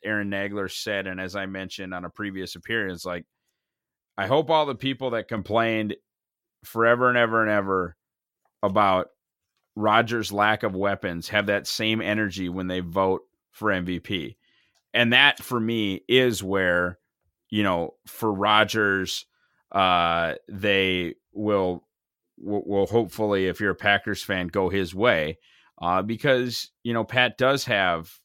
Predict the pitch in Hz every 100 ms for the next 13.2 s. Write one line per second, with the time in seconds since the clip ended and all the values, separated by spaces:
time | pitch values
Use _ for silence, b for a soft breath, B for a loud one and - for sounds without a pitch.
0 | _ _ _ 110 107 98 98 95 90 90
1 | 85 78 - - 90 85 85 95 107 127
2 | 135 127 107 90 85 85 _ _ _ _
3 | _ - 101 92 87 104 90 76 - 104
4 | 107 104 101 98 90 92 82 73 69 -
5 | 92 85 110 101 101 98 98 90 98 90
6 | 80 73 73 _ _ _ _ _ 95 101
7 | 104 95 - _ _ _ 110 95 104 104
8 | - 127 110 110 101 98 104 107 104 101
9 | 110 117 101 117 101 101 92 90 95 90
10 | - 95 73 - 76 - _ _ _ _
11 | 87 87 87 82 82 _ _ _ _ _
12 | _ _ 110 107 110 113 107 113 127 110
13 | 110